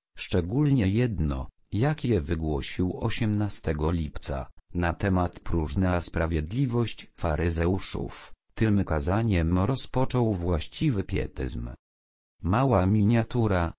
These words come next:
rok tysiąc dziewięćset dziewiętnasty, czwarty grudnia,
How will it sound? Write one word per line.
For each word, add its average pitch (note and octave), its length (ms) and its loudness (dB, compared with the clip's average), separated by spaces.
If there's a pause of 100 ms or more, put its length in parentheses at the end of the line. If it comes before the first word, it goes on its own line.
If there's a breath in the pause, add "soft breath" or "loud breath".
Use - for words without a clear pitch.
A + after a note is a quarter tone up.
(140)
rok F#2+ 300 2
tysiąc B2+ 500 0
dziewięćset G2 840 0
dziewiętnasty, F2 1040 0 (200)
czwarty C3+ 480 0
grudnia, C2+ 640 -2